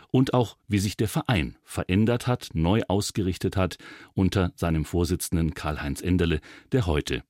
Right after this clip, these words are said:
mein Gast ist. Die Altstadtfreunde Nürnberg feiern ihr fünfzigjähriges Bestehen und gleichzeitig auch das bayerische Denkmalschutzgesetz. Beides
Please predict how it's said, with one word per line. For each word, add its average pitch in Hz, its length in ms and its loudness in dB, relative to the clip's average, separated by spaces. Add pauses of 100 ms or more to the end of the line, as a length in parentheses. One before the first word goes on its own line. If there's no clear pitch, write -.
mein 104 300 2
Gast - 340 -4
ist. - 360 -6
Die 78 200 -4
Altstadtfreunde 87 840 0
Nürnberg 92 540 0
feiern 82 420 -2 (380)
ihr 78 120 -4
fünfzigjähriges 85 920 -2
Bestehen 107 560 0
und 95 280 -2
gleichzeitig 135 960 -2 (260)
auch 113 300 0
das - 280 -4
bayerische 98 580 0
Denkmalschutzgesetz. 78 1400 -4
Beides 120 440 0